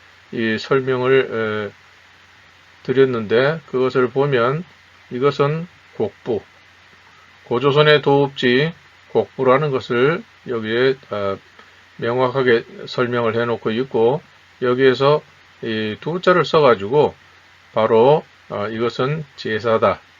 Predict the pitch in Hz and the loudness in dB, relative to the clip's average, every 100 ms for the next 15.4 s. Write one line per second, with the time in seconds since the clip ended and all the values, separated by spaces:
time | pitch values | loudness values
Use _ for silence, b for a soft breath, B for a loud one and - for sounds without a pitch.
0 | _ _ _ - 110 107 113 120 110 110 | _ _ _ -8 -6 0 0 0 -2 -4
1 | 101 - 98 - B B B B B _ | -4 -4 -6 -8 B B B B B _
2 | - 180 170 143 147 151 - _ _ 135 | -4 -2 -2 2 2 2 -2 _ _ -6
3 | 147 135 - - 160 156 156 143 156 131 | -4 -4 -6 0 4 6 6 6 4 2
4 | - _ _ _ - 156 156 143 160 160 | -2 _ _ _ -8 -4 -2 -4 -6 -8
5 | 160 - 113 127 165 - _ _ _ 139 | -2 4 6 4 0 -8 _ _ _ 0
6 | 139 139 143 165 202 _ _ - 123 147 | 0 4 4 2 -2 _ _ -8 -4 2
7 | 135 143 156 175 127 135 147 - - _ | 2 4 2 2 0 -2 -4 -10 -20 _
8 | - - 139 180 165 165 151 107 78 - | -2 0 0 -2 -2 -2 0 -2 -4 -16
9 | _ _ _ _ - - 123 123 - 214 | _ _ _ _ -10 2 4 4 2 -2
10 | - 180 143 151 160 139 123 156 156 _ | 2 0 0 -2 -2 -2 -2 -4 -8 _
11 | _ _ - 131 120 135 139 135 - 107 | _ _ -8 0 2 2 0 -4 -4 0
12 | 104 101 98 - 135 170 156 143 139 165 | 0 0 -4 -8 -2 -2 2 0 0 0
13 | 120 151 - _ _ - 120 117 139 139 | 0 -2 -8 _ _ -6 -6 0 2 2
14 | 135 151 147 143 139 131 123 120 110 - | 4 2 4 2 2 2 2 -2 -6 -6
15 | 110 107 120 156 | -6 0 2 0